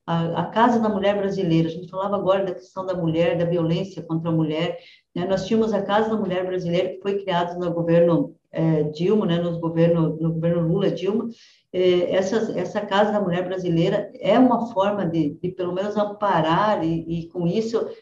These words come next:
eu falo uma forma de fazer esse enfrentamento à violência contra a mulher. É, no entanto, a gente não vê o governo colocar recurso pra isso, né? O governo federal não tem colocado recurso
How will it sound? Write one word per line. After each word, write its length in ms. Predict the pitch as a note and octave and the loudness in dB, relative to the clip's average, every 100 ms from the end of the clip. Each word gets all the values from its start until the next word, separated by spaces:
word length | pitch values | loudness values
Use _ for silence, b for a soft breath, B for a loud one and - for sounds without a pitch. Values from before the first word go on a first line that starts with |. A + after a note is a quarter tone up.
| _ | _
eu 120 | F3 | -8
falo 240 | E3+ F#3 G3 | -2 0 0
uma 160 | F#3+ | 0
forma 180 | G3 G3+ | 0 -2
de 100 | G3+ | -2
fazer 280 | G3 F3+ G3+ | -2 0 0
esse 180 | A3 G#3 | 0 -2
enfrentamento 720 | G3+ G3+ G3+ F3 F#3 B3+ A3+ | -4 -4 -4 -2 0 2 0
à 40 | |
violência 520 | F3+ E3 E3 - F#3+ | 0 2 2 0 -4
contra 240 | E3+ E3 E3 | -6 -6 0
a 40 | |
mulher. 420 | D#3+ D3 D3+ E3 b b b b b _ | 2 2 0 -4 b b b b b _
É, 360 | F3+ F#3 F3+ F3+ | -2 2 2 4
no 100 | G#3+ | 8
entanto, 800 | C4 - G#3 A#3+ D4+ - - - - | 8 8 4 4 2 0 -8 -10 -10
a 80 | F3+ | -6
gente 260 | G#3+ A3 | -4 0
não 160 | A3+ A3 | 2 2
vê 80 | G#3+ | 4
o 140 | A3+ | 2
governo 380 | A3+ A3 G#3+ A3 | 2 2 0 -2
colocar 320 | A3+ A#3 A3 | -4 -2 0
recurso 500 | A3+ B3+ C4+ C#4+ - | 0 0 0 0 -2
pra 140 | F#3 | -2
isso, 260 | D#3+ D#3+ E3+ | 0 -2 -4
né? 80 | E3+ | -4
O 40 | |
governo 260 | E3+ F#3+ F#3+ | -4 -4 -4
federal 280 | F#3+ G3 A3 | -2 0 -2
não 140 | A3+ | 2
tem 140 | B3+ | 2
colocado 360 | A#3+ B3 A#3+ A#3 | 4 0 0 0
recurso 580 | A#3 A#3+ B3 C4+ - | 0 -2 -2 -2 -2